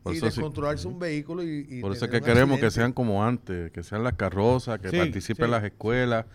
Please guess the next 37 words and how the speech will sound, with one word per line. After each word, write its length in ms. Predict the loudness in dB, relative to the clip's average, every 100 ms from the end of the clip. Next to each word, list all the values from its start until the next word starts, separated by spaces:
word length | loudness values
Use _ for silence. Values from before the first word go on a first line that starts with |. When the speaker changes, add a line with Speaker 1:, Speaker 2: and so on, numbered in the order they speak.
| -20 -16
Speaker 1:
que 140 | -8 -6
sea 300 | 0 4 4
algo 180 | 4 2
educativo. 540 | 0 -2 -2 -2 -4
Speaker 3:
Sí. 240 | -6 -10 -10
Speaker 2:
Sí. 100 | -10 -2
Speaker 3:
Vamos 280 | 2 4
a 60 | 4
permitir 460 | 4 2 2 2 2
que 140 | -4
quiera 180 | -2 0
llevar 220 | 2 0
su 160 | -2 -2
carrito 480 | -2 0 -2 -2
pa' 100 | -4
modelarlo, 680 | -2 -2 0 2 2 4 0
pero 240 | 0 -2 -2
nada 180 | -2 -2
de 80 |
chilla 300 | -4 -6 -2
de 80 | -2
goma. 320 | 0 -2 -4 -4
Se 120 | -2
le 80 | 0
va 100 | 2
a 40 |
multar, 360 | 0 -2 -2 -2 -2
ahora 220 | -2 -2
lo 60 | -2
estoy 200 | 0 -2
diciendo. 420 | -2 -2 -4 -6 -12 -20 _
Si 180 | -2 -2
usted 440 | 4 4 4 0 -12 4
quiere 300 | 4 4 0
ganarse 440 | -4 -2 -2 -4
un 100 | -8
ticket, 380 | -4 -4 -4